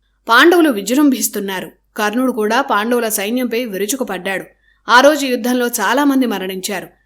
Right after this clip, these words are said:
భీముడు వేల మంది సైన్యాన్ని సంహరించాడు. అర్జునుడు కూడా తన ప్రతాపం చూపించాడు. దుర్యోధన, దుశ్శాసనులు భీముడిపై యుద్ధానికి వెళ్లారు. అశ్వత్థామ ఆ రోజు అర్జునుణ్ణి కదలనివ్వకుండా తన అస్త్రాలతో యుద్ధం చేశాడు.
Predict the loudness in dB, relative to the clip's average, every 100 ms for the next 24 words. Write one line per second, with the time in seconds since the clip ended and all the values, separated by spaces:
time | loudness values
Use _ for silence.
0 | _ _ -6 -2 0 0 -2 -4 0 2
1 | 2 0 -4 -6 -4 -6 -6 -6 -8 -10
2 | -10 -10 -10 -12 _ _ _ _ -2 0
3 | 4 2 4 2 2 0 -4 -6 -6 -6
4 | -2 0 0 -2 -4 -8 -8 -8 -8 -12
5 | _ _ _ _ -10 -4 -2 -2 -2 -2
6 | -2 -4 -6 -2 -2 0 -2 0 -2 -2
7 | -4 0 2 2 -2 -6 -10 -10 -10 -8
8 | -8 -6 -6 -8 -14 _ _ _ _ -6
9 | -2 -2 -2 -4 -2 -2 -2 -2 -2 -4
10 | -2 -2 -2 -2 -4 -4 -2 -2 -2 -4
11 | -6 -4 -4 -4 -6 -6 -6 -4 -2 -2
12 | -2 -4 -4 -6 -8 -8 -6 -6